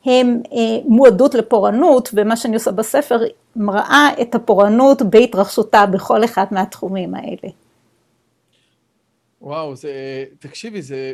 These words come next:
Speaker 2: באמת, באמת מעניין, כאילו, הרעיון הזה של, אה, האם באמת העקרונות האלה, אה, אה, סליחה, העקרונות האלה מוטים, הם biased, הם לא מוטעים,
Speaker 1: כן.
Speaker 2: נכון?
Speaker 1: הם
Speaker 2: הם,
Speaker 1: מוטים,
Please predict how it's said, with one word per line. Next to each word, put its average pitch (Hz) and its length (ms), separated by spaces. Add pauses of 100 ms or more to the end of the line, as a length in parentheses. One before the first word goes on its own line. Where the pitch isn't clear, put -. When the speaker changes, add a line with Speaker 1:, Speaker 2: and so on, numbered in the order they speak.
(100)
Speaker 2:
באמת, 156 600
באמת 180 480
מעניין, 151 640
כאילו, 127 260
הרעיון 131 420
הזה 139 220
של, 123 340
אה, 120 420 (320)
האם 175 240
באמת 196 640 (480)
העקרונות 139 720
האלה, 135 380 (1200)
אה, 143 220 (180)
אה, 170 360
סליחה, 165 380
העקרונות 156 480
האלה 226 280
מוטים, 170 680
הם 131 140 (120)
biased, 185 400
הם 143 100
לא 185 120
מוטעים, 170 720
Speaker 1:
כן. - 220
Speaker 2:
נכון? 240 340 (1200)
Speaker 1:
הם 294 120
Speaker 2:
הם, 294 60
Speaker 1:
מוטים, 302 460